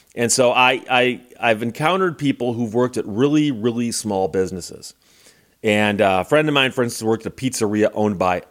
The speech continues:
a guy. This guy just bought this pizzeria. He's running the pizzeria now. And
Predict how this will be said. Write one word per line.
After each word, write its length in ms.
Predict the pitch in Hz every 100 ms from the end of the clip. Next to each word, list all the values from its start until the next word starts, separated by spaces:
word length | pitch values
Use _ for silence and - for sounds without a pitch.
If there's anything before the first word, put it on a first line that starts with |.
| -
a 60 |
guy. 520 | 82 95 90 80 73 _ _ _ _ _
This 100 | 87
guy 380 | 82 117 113 131
just 180 | 120 87
bought 280 | 113 110 -
this 100 | 95
pizzeria. 720 | - 113 - 110 185 180 170 _ _ _ _
He's 220 | 127 139
running 200 | 127 127
the 60 | 123
pizzeria 540 | 131 135 123 123 123
now. 220 | 95 73 - _ _ _ _ _
And 360 | 107 104 104